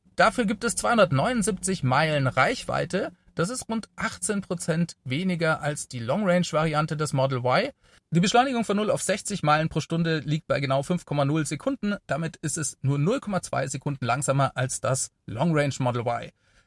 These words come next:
Also, ihr seht schon, die Spezifikationen sind ein bisschen schlechter. Und ich glaube, Tesla schlägt hier zwei Fliegen mit einer Klappe. Zum einen mal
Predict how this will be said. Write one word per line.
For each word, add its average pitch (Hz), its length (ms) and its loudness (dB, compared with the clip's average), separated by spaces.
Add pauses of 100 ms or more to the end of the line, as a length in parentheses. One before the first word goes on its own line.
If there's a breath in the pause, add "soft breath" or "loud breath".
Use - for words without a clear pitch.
(180)
Also, 151 300 0
ihr 143 120 -2
seht 240 160 -2
schon, 247 240 0
die 190 260 -2
Spezifikationen 202 840 -4
sind 254 320 -6
ein 170 240 0 (280)
bisschen 220 440 -2
schlechter. 180 560 -2 (560 soft breath)
Und 214 120 2
ich 196 40 -4
glaube, 220 260 2
Tesla 208 280 -2
schlägt 196 280 -4
hier 185 140 0
zwei 151 240 0
Fliegen 175 280 -2
mit 147 100 -2
einer 143 240 -4
Klappe. 196 320 -2
Zum 156 180 -6
einen 165 280 -2
mal 160 220 0